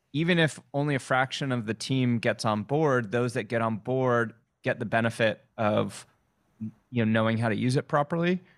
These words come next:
versus these other collaboration tools like Slack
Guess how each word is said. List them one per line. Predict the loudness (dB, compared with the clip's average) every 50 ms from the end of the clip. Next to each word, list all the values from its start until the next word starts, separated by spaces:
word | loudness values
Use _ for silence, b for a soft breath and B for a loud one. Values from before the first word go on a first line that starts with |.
| b b b _ _
versus | 2 2 2 4 2 2 2 0 -2 -8 -12 _ _
these | _ -4 0 0
other | 0 2 2 -2
collaboration | -2 0 0 0 0 2 0 -2 -2 -2 -4 -4 -6 -6 -6
tools | -4 -2 0 2 2 2 2 0 -2 -2 -2
like | -2 -2 -2
Slack | -6 -8 -2 0 2 2 2 2 0 -2 -8